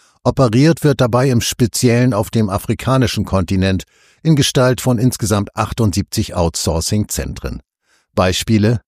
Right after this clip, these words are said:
Thales International aus Kanada zählt zu seinen Kunden Branchenriesen wie Google, Airbnb oder Epic Games und setzte zweitausenddreiundzwanzig knapp fünfzehn Milliarden U-S-Dollar um. Yugo mit Sitz in Michigan, U S A, hat Verträge mit Meta und Google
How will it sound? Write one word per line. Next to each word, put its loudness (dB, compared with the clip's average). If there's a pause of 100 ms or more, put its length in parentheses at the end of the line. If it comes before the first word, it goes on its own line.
(300)
Thales 4
International 2
aus -2
Kanada 0
zählt -2
zu 0
seinen 0
Kunden 2
Branchenriesen 2
wie 0
Google, 2 (140)
Airbnb 2
oder 0
Epic 0
Games 0
und 0
setzte 0
zweitausenddreiundzwanzig 0
knapp -2
fünfzehn 0
Milliarden 2
U-S-Dollar -2
um. -10 (960)
Yugo 4
mit 2
Sitz 0
in 2
Michigan, 2
U 2
S 0
A, 2
hat -2
Verträge 0
mit 0
Meta 2
und -4
Google 4